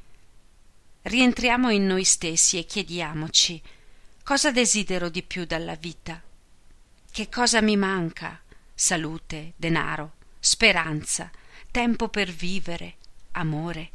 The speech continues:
senso della vita, opportunità per dare il meglio di me?" Il Vangelo ci dice: "Beati gli insoddisfatti,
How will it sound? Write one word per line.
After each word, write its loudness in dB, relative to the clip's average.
senso 4
della 2
vita, -6
opportunità 0
per -4
dare -4
il -6
meglio -4
di -6
me?" -4
Il 0
Vangelo 4
ci 2
dice: -2
"Beati 0
gli -4
insoddisfatti, -2